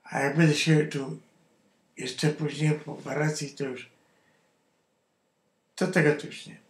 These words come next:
Jak będę kiedyś mógł, to coś nagram. E. I to na razie tyle.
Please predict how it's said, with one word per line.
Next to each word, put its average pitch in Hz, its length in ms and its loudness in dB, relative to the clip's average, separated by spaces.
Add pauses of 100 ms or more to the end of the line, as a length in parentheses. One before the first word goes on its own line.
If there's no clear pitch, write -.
(1200)
Jak 180 440 6
będę 156 420 6
kiedyś 127 520 -6
mógł, 127 260 -10 (100)
to 123 120 -12
coś 113 540 -12
nagram. 135 640 -4 (1120)
E. 104 200 -10 (2500)
I 170 140 -2
to 180 220 2
na 180 140 0
razie 185 320 2
tyle. 165 560 2